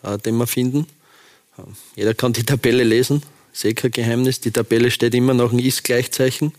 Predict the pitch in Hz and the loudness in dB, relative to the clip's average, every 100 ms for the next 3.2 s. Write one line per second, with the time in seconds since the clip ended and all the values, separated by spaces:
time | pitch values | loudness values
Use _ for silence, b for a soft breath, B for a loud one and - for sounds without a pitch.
0 | B B - - 110 135 123 113 117 - | B B -8 -2 -2 -2 -2 0 0 0
1 | - 151 - - B B B B 123 131 | 0 0 -2 -16 B B B B 0 2
2 | 123 123 123 123 - 131 127 127 131 - | 4 2 2 0 0 0 0 0 0 0
3 | 123 120 | -2 -2